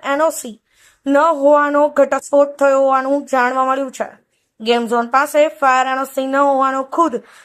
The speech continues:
કમિટીના ચેરમેને સ્વીકાર્યું હોવાનું પણ બહાર આવ્યું છે. ટી આર પી ગેમ ઝોનના સંચાલકોને રાજકોટ મહાનગરપાલિકા અને ભાજપ સરકાર છોડશે નહીં, તેમજ રાજકોટ મહાનગરપાલિકાની માત્ર ને માત્ર જવાબદારી ફાયર એન ઓ સી આપવાની છે.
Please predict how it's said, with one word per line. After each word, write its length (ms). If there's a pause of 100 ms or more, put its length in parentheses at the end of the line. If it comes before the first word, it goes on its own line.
(120)
કમિટીના 520
ચેરમેને 560
સ્વીકાર્યું 680
હોવાનું 340
પણ 220
બહાર 240
આવ્યું 260
છે. 180 (440)
ટી 80
આર 100
પી 140
ગેમ 180
ઝોનના 260
સંચાલકોને 720
રાજકોટ 440
મહાનગરપાલિકા 680
અને 120
ભાજપ 340
સરકાર 360
છોડશે 420
નહીં, 180 (480)
તેમજ 200
રાજકોટ 460
મહાનગરપાલિકાની 800
માત્ર 440
ને 60
માત્ર 360
જવાબદારી 540
ફાયર 380
એન 140
ઓ 40
સી 200
આપવાની 500
છે. 220